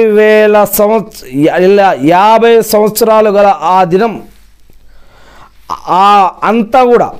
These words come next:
అన్ని సంవత్సరాలు వారిని అదే విధంగా శిక్షించడం జరుగుతుంది అని, దాని తర్వాత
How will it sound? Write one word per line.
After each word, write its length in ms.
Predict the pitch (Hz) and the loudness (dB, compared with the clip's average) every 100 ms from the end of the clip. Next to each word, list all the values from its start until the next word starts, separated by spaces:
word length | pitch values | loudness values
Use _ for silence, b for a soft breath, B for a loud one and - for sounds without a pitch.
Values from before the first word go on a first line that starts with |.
| - - - - - - - | -20 -20 -20 -20 -20 -12 -2
అన్ని 240 | 175 220 | 0 0
సంవత్సరాలు 560 | 233 214 190 214 214 147 - - b b b b 127 | 0 -2 0 0 0 -2 -8 -20 b b b b -2
వారిని 380 | 175 214 226 | 0 2 0
అదే 280 | 220 175 208 233 247 | 0 0 2 2 2
విధంగా 280 | 233 240 226 | 0 -2 -2
శిక్షించడం 560 | 202 - 208 202 202 | -2 -2 -2 0 0
జరుగుతుంది 480 | 175 185 180 196 202 | 0 0 0 0 0
అని, 180 | 202 269 - - b b b b b b b - 98 135 | -2 -4 -10 -20 b b b b b b b -12 -4 -2
దాని 340 | 190 240 240 - - - | 0 0 0 -4 -8 -4
తర్వాత 440 | 185 220 269 285 | -2 2 2 2